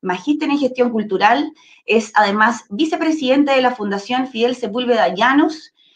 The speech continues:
vicepresidente de la organización Oro Negro de Arica y Parinacota y además académico del Diplomado en Gestión del Patrimonio de la Universidad de Chile. Le damos la bienvenida a Marco Llerena. Marco, buenas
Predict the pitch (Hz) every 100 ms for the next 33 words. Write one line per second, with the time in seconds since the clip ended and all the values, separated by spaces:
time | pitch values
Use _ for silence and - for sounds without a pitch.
0 | _ 196 254 294 247 240 226 226 240 240
1 | 214 202 196 185 180 - 233 226 214 202
2 | 190 214 240 247 208 185 214 - - -
3 | 220 208 151 147 - - 254 214 202 277
4 | 302 - 220 214 226 220 214 196 180 180
5 | 170 196 226 226 196 - 214 214 208 175
6 | 170 196 220 220 214 202 185 170 165 -
7 | 185 175 160 156 - 135 139 170 214 214
8 | 180 180 185 214 247 - 190 208 202 185
9 | 180 233 277 311 - _ _ _ _ -
10 | 220 233 226 208 196